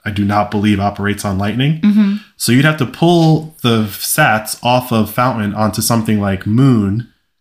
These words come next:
Speaker 1: right? Because Moon has both Lightning and, um, on-chain Bitcoin capabilities, and it can go between the two. So you'd pull it from Fountain to Moon, and then from Moon, you could send it to the sats card.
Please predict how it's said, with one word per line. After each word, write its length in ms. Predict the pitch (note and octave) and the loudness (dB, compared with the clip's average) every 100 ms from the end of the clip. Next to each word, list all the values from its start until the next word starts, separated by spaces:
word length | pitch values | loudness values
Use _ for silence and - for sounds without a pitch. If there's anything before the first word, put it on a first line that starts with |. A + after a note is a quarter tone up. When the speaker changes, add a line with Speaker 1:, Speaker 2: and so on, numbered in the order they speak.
| _ | _
Speaker 1:
right? 260 | G2+ G#2 A2 | -4 -2 -2
Because 240 | A2 G2+ | 0 0
Moon 640 | G#2+ B2+ C3+ B2+ A2+ A2 - _ _ _ | 2 4 4 4 2 0 -6 _ _ _
has 240 | - G#2+ G2 | -2 -2 0
both 240 | A2 A2 | 0 0
Lightning 580 | G#2+ A#2 A2 G#2 G2+ - | 0 0 0 0 0 -2
and, 600 | A2+ A2+ A2 G#2+ G2+ G2 _ _ _ _ _ - | 0 2 2 2 0 -4 _ _ _ _ _ -10
um, 320 | G2 G2 F#2+ | -6 -4 -2
on-chain 560 | A2 A2+ G#2+ A2+ G2+ F#2 | 0 2 2 0 0 0
Bitcoin 400 | A#2 - G#2+ F#2+ | -2 -2 -4 -2
capabilities, 640 | G#2 - G2 G2+ G2 F#2+ | -4 -4 -4 -2 -2 -2
and 100 | G#2 | -2
it 60 | G#2+ | -2
can 140 | G2+ | 0
go 140 | G#2+ | 0
between 380 | G2 G2 A2+ G#2 | 0 -2 0 0
the 80 | F#2 | -2
two. 360 | - B2 F#2 F#2+ _ _ _ _ | -2 -2 -2 -8 _ _ _ _
So 120 | - A2 | -2 0
you'd 160 | A2 | 0
pull 160 | C#3+ C3 | 0 0
it 60 | |
from 160 | B2+ G#2+ | 0 0
Fountain 260 | A#2+ B2 G#2+ | 0 0 0
to 60 | |
Moon, 440 | G#2+ D3+ E3 E3+ B2+ | 2 4 4 0 0
and 80 | |
then 120 | A#2 A2 | -2 0
from 160 | A2 | 2
Moon, 280 | C#3 D#3 A#2 | 4 4 2
you 80 | A2 | 0
could 160 | A2 | -2
send 200 | - G#2 | -2 -4
it 60 | F#2+ | -4
to 80 | F#2 | -8
the 80 | F2+ | -10
sats 300 | - - - | -12 -14 -16
card. 220 | - | -16